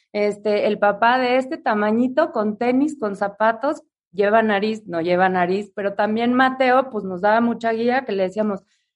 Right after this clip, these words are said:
"¿Nos puedes regalar un bigote en el papá?". Y nos decía, "No, no, no estoy de acuerdo". Nosotros, "¿Cómo?".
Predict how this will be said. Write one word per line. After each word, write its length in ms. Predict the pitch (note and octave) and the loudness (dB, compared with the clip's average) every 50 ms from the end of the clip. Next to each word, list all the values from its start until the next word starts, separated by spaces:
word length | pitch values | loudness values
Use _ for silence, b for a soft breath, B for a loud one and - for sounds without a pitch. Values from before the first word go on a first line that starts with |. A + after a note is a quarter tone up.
| _ _ _ - | _ _ _ -4
"¿Nos 240 | G#3+ A3 G#3+ G#3+ G#3+ | 0 0 0 0 0
puedes 260 | G#3+ B3 A#3+ C4 B3+ | 0 0 0 2 2
regalar 420 | C#4 C#4 A#3+ G#3+ G#3 A3 A3 A3+ | 2 4 4 4 4 4 4 4
un 140 | A#3 A#3+ A#3 | 2 0 0
bigote 380 | G#3+ G3+ G#3 G#3 G#3+ G#3+ A#3 A#3 | -2 0 0 0 0 -2 -2 -4
en 100 | A3+ A3 | -2 -2
el 140 | G3+ F#3+ | -4 -4
papá?". 560 | F#3 F#3+ F#3 F#3 - - F#3+ F#3+ F#3+ A3 C4 C4+ | -2 -4 -4 -4 -4 -4 -2 -2 -2 -2 -2 -4
Y 40 | |
nos 220 | A#3 G#3 G3+ F#3 F3 | -4 -4 -6 -6 -6
decía, 340 | F#3 F3+ F3+ - G#3 G3+ F#3+ | -8 -8 -6 -4 -4 -4 -4
"No, 260 | G3 G3+ G#3 A3 A#3 | -4 -6 -6 -4 -4
no, 200 | A#3+ B3 B3 B3 | -4 -4 -4 -4
no 380 | A#3+ A#3+ A#3+ A#3 A#3 A#3 A#3+ A#3+ | -4 -4 -2 -2 -2 0 0 -2
estoy 300 | A#3 A#3 - C4 B3 A#3+ | -2 -2 -2 -2 0 0
de 80 | A#3 | 0
acuerdo". 420 | G#3+ F#3+ F#3 - G#3 A3 A3 A3 - _ _ _ _ _ _ _ _ _ _ _ _ - B B B B B - | -2 -2 -4 -4 -6 -6 -6 -6 -10 _ _ _ _ _ _ _ _ _ _ _ _ -20 B B B B B -8
Nosotros, 400 | G#3 G#3 A#3+ A#3+ A#3+ B3 A3+ A#3 | -2 0 0 0 0 0 -2 -2
"¿Cómo?". 640 | - D4 F#4 F#4 E4+ C4+ A#3 C4 A#3+ - - - - | 0 2 4 6 6 6 6 6 4 0 -6 -12 -12